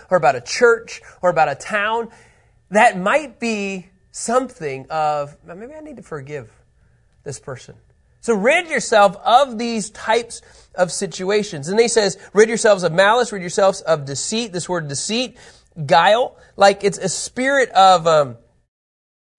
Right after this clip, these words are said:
let me put it this way. You have this, uh, plan to get even with somebody. So you're gonna do whatever it takes to get to that point.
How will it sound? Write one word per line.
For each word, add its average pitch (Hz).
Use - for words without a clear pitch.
let 160
me 170
put 170
it -
this 151
way. 135
You 220
have 247
this, 208
uh, 151
plan 233
to 208
get 180
even 151
with 113
somebody. -
So 175
you're 226
gonna 240
do 190
whatever 208
it 214
takes 202
to 226
get 180
to 180
that 147
point. 147